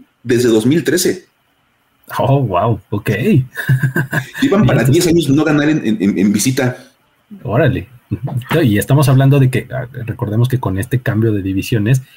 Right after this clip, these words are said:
Speaker 2: es cuando empieza el calendario de enfrentar dos veces al año, una de ida y otra de regreso. O sea, eh, los juegos se hacen mucho más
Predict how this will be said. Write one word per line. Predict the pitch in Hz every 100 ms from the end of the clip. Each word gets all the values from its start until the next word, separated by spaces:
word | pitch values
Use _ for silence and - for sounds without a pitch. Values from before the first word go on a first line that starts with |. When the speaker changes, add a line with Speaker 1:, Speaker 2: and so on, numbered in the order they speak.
| _
Speaker 2:
es | 127
cuando | - 123 104
empieza | 98 120 127
el | 120
calendario | 107 98 98 104 107 113 131 - _ -
de | 110
enfrentar | 101 95 98 92 101
dos | 107 98
veces | 92 95 -
al | 90
año, | 98 101 110 110
una | 95 90
de | 85 90
ida | 98 98
y |
otra | 90 -
de | 90 95
regreso. | 104 107 107 101 98
O | -
sea, | 123 - - - - _ 120
eh, | 104 76 _ _ _ _ _ _
los | - 127 -
juegos | - 143 135 135
se |
hacen | 127 123
mucho | 127 135 131
más | 120 113 117 123 - -